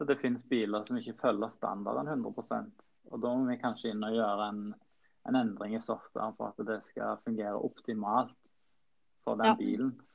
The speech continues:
Speaker 1: Så det er jo ting som vi kan gjøre da når ladestasjonen er tilkoblet internett, så kan vi gå inn og, og gjøre oppdateringer og tilføye funksjoner. Og sånn som dere snakker om tariffene, så, så er det jo vanskelig å se helt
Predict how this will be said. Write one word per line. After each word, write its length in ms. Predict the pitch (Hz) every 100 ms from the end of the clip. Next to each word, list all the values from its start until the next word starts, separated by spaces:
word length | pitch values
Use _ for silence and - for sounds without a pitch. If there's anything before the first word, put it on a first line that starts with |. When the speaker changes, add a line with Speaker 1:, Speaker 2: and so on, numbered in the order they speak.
| - _ -
Speaker 1:
Så 80 | 131
det 80 | 160
er 120 | 127
jo 80 | 127
ting 220 | 127 113
som 220 | - 117
vi 100 | 113 107
kan 200 | 117 113
gjøre 340 | 110 98 98
da 180 | 107 104
når 260 | 110 107 104
ladestasjonen 640 | 110 113 - 113 - 110
er 120 | 107 -
tilkoblet 720 | 107 - 113 113 107 107 107
internett, 320 | - 131 -
så 140 | - 120
kan 120 | 123
vi 60 | 131
gå 140 | 131 113
inn 140 | 104
og, 280 | 110 104 101 _ -
og 80 | 135
gjøre 200 | 113 117
oppdateringer 600 | - 107 - 107 110 123 120 117
og 80 | 107 _ _
tilføye 520 | 113 104 - 113 107 107
funksjoner. 760 | 120 113 - 104 101 104 107 110 - _ _ _ _ - -
Og 260 | 113 113
sånn 180 | - 135
som 180 | - 131
dere 200 | 127 120
snakker 320 | 127 123 -
om 100 | 120
tariffene, 600 | 117 127 113 - 147 160
så, 260 | 170 147 135 - - - - _ -
så 140 | 143
er 40 | 135
det 80 | 139
jo 60 | 139
vanskelig 960 | 127 - - 131 131 131 131 131 131 -
å 80 | -
se 220 | - 135
helt 340 | 131 131 139